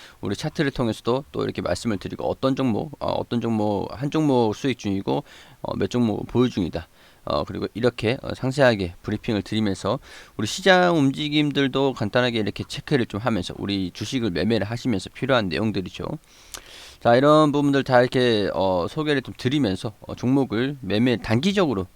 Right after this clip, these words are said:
어, 좀 빠르게 수익을 내실 수 있는 종목들로 좀 안내 드리다 보니까 어느 정도 리스크는 좀 있는 편이긴 합니다. 자, 이렇게 평균적인 수익률 이렇게 여-,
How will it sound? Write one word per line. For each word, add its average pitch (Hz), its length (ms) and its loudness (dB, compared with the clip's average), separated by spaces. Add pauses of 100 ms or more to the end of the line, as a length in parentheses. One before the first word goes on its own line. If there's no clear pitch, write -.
(120)
어, - 160 -8
좀 107 180 -4
빠르게 135 280 2
수익을 127 380 0
내실 95 280 0
수 - 140 -6
있는 98 220 0
종목들로 104 460 -2
좀 - 140 -6
안내 110 200 2
드리다 104 300 -4
보니까 127 400 -6 (300)
어느 123 180 2
정도 120 240 0
리스크는 117 400 -2
좀 95 120 -2
있는 104 180 0
편이긴 101 340 -4
합니다. 95 340 -10 (340)
자, 113 80 2
이렇게 120 200 0
평균적인 170 500 0
수익률 147 460 2
이렇게 92 480 -2 (120)
여-, 76 120 -6